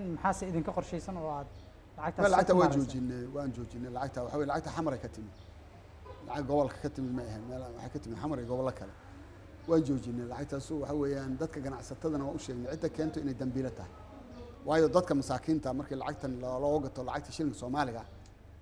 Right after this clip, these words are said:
Speaker 2: waxa weeyaan, eh, lacagtani ma soconayso ha dhowto. Marka way ku ceerato-, ayagoo awalba, eh, iska ceer ahaa, way ku sii ceer-, ceertoobayaan. Marka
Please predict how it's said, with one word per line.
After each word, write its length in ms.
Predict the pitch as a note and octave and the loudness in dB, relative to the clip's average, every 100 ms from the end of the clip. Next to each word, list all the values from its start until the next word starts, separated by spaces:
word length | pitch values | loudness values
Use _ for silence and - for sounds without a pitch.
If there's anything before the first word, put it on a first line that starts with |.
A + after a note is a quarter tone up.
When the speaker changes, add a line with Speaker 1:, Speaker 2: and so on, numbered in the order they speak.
| - - - - | -20 -20 -16 -4
Speaker 2:
waxa 140 | D3 | 2
weeyaan, 420 | D#3+ D#3 D3+ C#3+ | 6 6 6 2
eh, 140 | C3+ C3+ | 0 -6
lacagtani 360 | C3 D#3 D#3 | -4 0 2
ma 60 | C#3 | 2
soconayso 400 | C#3 C#3 B2 B2 | 0 -4 -4 -6
ha 60 | A#2 | -8
dhowto. 280 | A2 - - - - - - - | -10 -16 -20 -20 -20 -20 -20 -18
Marka 180 | - | -2
way 80 | D3 | -2
ku 120 | C#3+ | 0
ceerato-, 400 | C#3+ C#3 A#2+ - D3 | -2 -2 -4 -8 2
ayagoo 260 | F#3 F#3 | 6 8
awalba, 260 | F#3 D#3+ B2+ - | 8 6 4 -4
eh, 140 | C3 B2+ | -8 -8
iska 180 | - D3 | -8 0
ceer 160 | D3+ C3 | 2 2
ahaa, 220 | G2 F#2 - - - - | -6 -14 -18 -20 -20 -18
way 60 | B2+ | -16
ku 60 | |
sii 180 | - F3 | -6 -4
ceer-, 200 | C#3 C3+ - | -2 -6 -6
ceertoobayaan. 560 | B2 - C3+ A#2 G#2+ A#2+ | -10 -8 -8 -8 -10 -10
Marka 260 | C#3+ B2+ | -8 -8